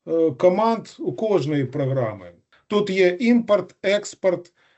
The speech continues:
також є архів. От якщо ви хочете закрити програму, ну, можна в головної опції знайти екзит, але просто закрити його хрестиком справа вверху, якщо ви зберегли попередній проєкт.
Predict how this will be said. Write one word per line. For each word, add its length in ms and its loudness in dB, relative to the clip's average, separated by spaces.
також 420 0
є 240 2
архів. 760 -6
От 160 -6
якщо 280 -2
ви 100 2
хочете 380 -2
закрити 480 -2
програму, 680 -2
ну, 120 2
можна 440 0
в 80 2
головної 540 -4
опції 340 -2
знайти 440 0
екзит, 440 -2
але 280 0
просто 440 -2
закрити 560 0
його 280 2
хрестиком 680 -4
справа 460 0
вверху, 500 -6
якщо 400 -2
ви 300 4
зберегли 600 0
попередній 600 -6
проєкт. 520 -10